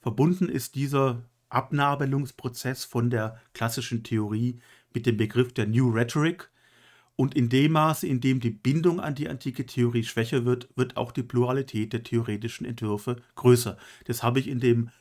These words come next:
Schaubild auf der PowerPoint-Folie so ein bisschen grafisch versucht, äh, darzustellen.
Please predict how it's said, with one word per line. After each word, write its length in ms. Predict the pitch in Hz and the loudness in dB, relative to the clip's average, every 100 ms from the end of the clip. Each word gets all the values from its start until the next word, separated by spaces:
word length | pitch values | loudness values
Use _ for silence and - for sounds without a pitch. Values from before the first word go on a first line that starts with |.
| - | -10
Schaubild 500 | - 107 120 127 - | -2 0 4 4 2
auf 160 | 120 | -6
der 140 | - 113 | -6 -8
PowerPoint-Folie 880 | - 101 110 - 104 104 107 104 | -4 -4 -4 -4 -6 -6 -6 -4
so 120 | 104 107 | -4 -6
ein 80 | |
bisschen 300 | 104 104 117 | -8 -6 -6
grafisch 480 | 117 95 98 104 - | -6 -6 -6 -8 -10
versucht, 520 | - 113 104 104 - - | -10 -8 -8 -10 -12 -14
äh, 180 | - 117 | -6 -6
darzustellen. 760 | 117 95 - 101 - 101 113 | -2 -6 -4 -10 -12 -16 -16